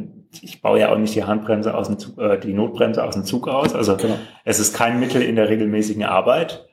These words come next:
Speaker 1: Aber wenn man dann doch mal schnell Dinge testen muss, irgendwas nicht funktioniert, dann ist es ganz schön, wenn man noch mal so die letzte Gewissheit hat, "Jetzt hab ich Google noch mal angeschubst, komm doch mal bitte, hol mal eine Seite, indexiert sie." Und dann kann ich auch mal schauen, ob das Ganze funktioniert.
Speaker 2: Genau.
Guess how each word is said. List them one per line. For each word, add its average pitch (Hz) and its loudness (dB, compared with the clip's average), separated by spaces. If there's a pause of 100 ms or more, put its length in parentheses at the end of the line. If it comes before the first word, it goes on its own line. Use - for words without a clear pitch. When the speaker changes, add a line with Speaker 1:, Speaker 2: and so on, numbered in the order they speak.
(440)
Speaker 1:
Aber 104 4
wenn 120 2
man 113 0
dann 110 2
doch - -2
mal 110 0
schnell 107 2
Dinge 120 2
testen 131 -2
muss, 120 -2
irgendwas 110 0
nicht 110 0
funktioniert, 110 2
dann 104 -2
ist 113 -4
es 113 -4
ganz 104 -2
schön, 110 2
wenn 101 2
man 101 2
noch 101 0
mal 101 2
so 101 2
die 98 0
letzte 101 0
Gewissheit 107 4
hat, 104 2
"Jetzt 101 -4
hab - -4
ich - -8
Google 117 -2
noch 104 0
mal 107 2
angeschubst, 107 0 (280)
komm 123 0
doch 123 2
mal 120 4
bitte, 117 2
hol 117 4
mal 120 6
eine 113 2
Seite, 107 4
indexiert 107 0
sie." - 0 (680)
Und 104 0
dann 98 2
kann 104 2
ich 101 2
auch - -2
mal 98 -2
schauen, 101 0
ob 101 -4
das - -6
Ganze 92 -2
funktioniert. 101 -8 (320)
Speaker 2:
Genau. 98 -4